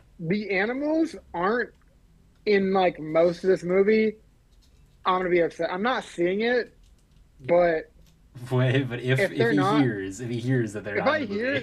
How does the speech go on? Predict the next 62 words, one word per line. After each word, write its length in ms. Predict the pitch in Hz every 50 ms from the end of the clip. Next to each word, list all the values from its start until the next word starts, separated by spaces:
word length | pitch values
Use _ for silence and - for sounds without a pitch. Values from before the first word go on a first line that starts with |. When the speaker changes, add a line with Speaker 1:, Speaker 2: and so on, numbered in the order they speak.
| 226
Speaker 1:
that 140 | 214 135 123
the 60 | -
animals 380 | - - 196 160 135 - - -
Speaker 2:
<laughs> 120 | 131 127
Speaker 1:
aren't 240 | 175 180 190 202 -
in 120 | 208 185 175
most 240 | 170 175 185 175
of 60 | - -
the 60 | 175
movie, 220 | 175 185 190 196
I'm 60 | 185 180
gonna 100 | 180 175
be 80 | 170 170
upset. 260 | 160 - 170 156 - - - _ _ _ _ _ _ _ _ -
Okay, 280 | 190 190 165 180 156
sorry. 320 | 147 - 196 185 165 151 139 - _ _ _ _ -
I 60 | 180
said 140 | 175 208 214
I 40 | 226
was 100 | 220 214
moving 180 | 202 220 220 190
past 320 | - 202 190 196 185 -
the 100 | 190 180
animals, 540 | 175 175 175 175 170 160 165 160 151 - - _ _ _ _ _ _ _
Speaker 2:
<laughs> 400 | - - - - - - - 381 - 427
Speaker 1:
but 320 | 339 320 320 - 302 302
Speaker 2:
You 340 | 214 143 127 131 135 147 -
Speaker 1:
I 40 | -
Speaker 2:
really 200 | - 139 135 131
Speaker 1:
<laughs> 0 |
had 80 | 131 143
Speaker 2:
can't 180 | 143 131 123 123
Speaker 1:
to 60 | 127
Speaker 2:
get 60 | 123
Speaker 1:
bring 100 | 123 127
Speaker 2:
past 120 | 120 123 113 107
the 40 | 104
Speaker 1:
that 80 | 101 107 117
Speaker 2:
animal 240 | 117 113 110 107 107
thing. 380 | - - 104 104 101 110 113 123 - 127 127 - - - _ _ _
<laughs> 540 | _ _ _ _ - - - - - - -
Speaker 1:
I 100 | 202 202 196
just, 100 | 190 214
I 120 | 196 190
just 100 | 190 185 202
had 220 | 202 196 202 196
to, 120 | 185 208 175 _ -
I 80 | 190 190
just 100 | 180 160
had 200 | 196 185 185 185 170
to, 120 | 185 185
I 1000 | 180 160 143 _ _ _ _ _ _ _ _ _ _ _ _ _ _ _ _ -
just 60 | -
had 100 | 190 180
to 60 | 175 151
say 180 | - 165 151 143
that. 220 | 151 147 143 - _ _ _ _ _ _ _ _ _ _ _ _ _ _ _ _ _
But 120 | 196 196 196
yeah, 160 | 196 180 175 185
I 80 | 196
don't 140 | 190 185 170
know. 220 | 156 147 139 139